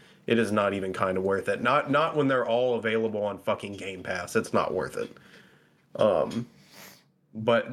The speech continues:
yeah, the Roxas versus Sora fight, I, the, I don't remember how old I was when I played the, that version of the game for the first time, but it stuck with me really hard, uh,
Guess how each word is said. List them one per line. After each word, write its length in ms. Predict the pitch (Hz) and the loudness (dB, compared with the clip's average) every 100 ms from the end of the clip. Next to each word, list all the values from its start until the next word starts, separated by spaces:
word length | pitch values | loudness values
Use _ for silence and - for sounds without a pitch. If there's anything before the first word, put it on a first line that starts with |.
| 117 | 0
yeah, 260 | 139 139 101 | 2 2 2
the 300 | 120 123 117 | 2 2 2
Roxas 480 | 123 143 - 180 | 2 0 0 -4
versus 340 | - 147 127 113 | 0 -2 -2 -2
Sora 320 | - 120 107 | 2 2 2
fight, 320 | - 107 101 - | 2 0 0 -2
I, 500 | 117 123 123 123 117 - - _ _ _ | 0 2 2 0 -2 -12 -20 _ _ _
the, 200 | 135 123 - - - - - - | -2 -2 -8 -14 -12 -14 -18 -6
I 120 | - 170 | 0 2
don't 120 | 208 | 2
remember 320 | 156 151 143 | 2 2 2
how 180 | 110 117 | 2 2
old 220 | 117 113 | 2 2
I 100 | 113 | 0
was 260 | 110 113 104 | 2 0 -2
when 120 | 107 | -4
I 80 | 101 | -2
played 300 | 98 107 98 | -2 -2 0
the, 360 | 104 101 95 - - - | 0 2 0 -4 -14 0
that 200 | 110 98 | 2 2
version 300 | 107 107 104 | 2 2 0
of 100 | 104 | -2
the 60 | |
game 280 | 92 98 98 | 0 0 -2
for 120 | - | 0
the 80 | 101 | 0
first 300 | 92 95 95 | 2 2 2
time, 280 | - 98 98 | 2 2 2
but 100 | 95 | 0
it 100 | 101 | 0
stuck 260 | - 123 120 | 0 -2 2
with 140 | 147 | 2
me 140 | 120 113 | 4 2
really 320 | 110 110 101 | 2 2 -2
hard, 480 | - 107 107 104 95 - _ _ _ _ _ | 0 2 2 0 -4 -16 _ _ _ _ _
uh, 380 | 113 110 98 87 | 0 2 2 0